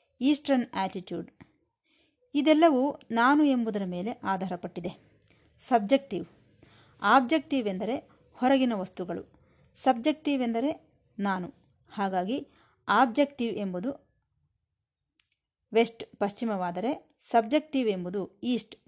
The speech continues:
ಪೂರ್ವವಾಗಿದೆ. ಈ ವಿಚಾರವನ್ನು ನಾವು ಗುರುತಿಸಿದರೆ ಏನಾದರೂ ಪ್ರಯೋಜನವಾಗಬಹುದು. ನಮ್ಮ ಶಾಸ್ತ್ರಗಳು ಅಮಾಯಕರಿಗೆ ಒಂದು ರೀತಿ ಹೇಳಿದೆ, ಜ್ಞಾನವಂತರಿಗೆ ಒಂದು ರೀತಿ ಹೇಳಿದೆ. ಏಕೆಂದರೆ ಶಾಸ್ತ್ರಗಳು ಪ್ರತಿಯೊಬ್ಬರ ಪ್ರಯೋಜನಕ್ಕಾಗಿ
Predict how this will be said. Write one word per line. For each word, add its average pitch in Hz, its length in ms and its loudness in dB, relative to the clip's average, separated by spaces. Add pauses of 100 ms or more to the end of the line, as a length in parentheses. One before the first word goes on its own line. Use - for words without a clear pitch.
(120)
ಪೂರ್ವವಾಗಿದೆ. 175 880 -2 (720)
ಈ 311 160 4
ವಿಚಾರವನ್ನು 294 600 4
ನಾವು 214 200 -2
ಗುರುತಿಸಿದರೆ 185 840 -8 (260)
ಏನಾದರೂ 226 460 0
ಪ್ರಯೋಜನವಾಗಬಹುದು. 185 960 -4 (1400)
ನಮ್ಮ 294 240 8
ಶಾಸ್ತ್ರಗಳು 269 680 0
ಅಮಾಯಕರಿಗೆ 254 880 0
ಒಂದು 214 240 -4
ರೀತಿ 202 260 -6
ಹೇಳಿದೆ, 190 680 -8 (120)
ಜ್ಞಾನವಂತರಿಗೆ 247 960 0
ಒಂದು 208 220 -2
ರೀತಿ 202 240 -6
ಹೇಳಿದೆ. 180 380 -10 (400)
ಏಕೆಂದರೆ 226 760 -6 (100)
ಶಾಸ್ತ್ರಗಳು 220 720 0 (340)
ಪ್ರತಿಯೊಬ್ಬರ 247 600 0
ಪ್ರಯೋಜನಕ್ಕಾಗಿ 202 1040 -4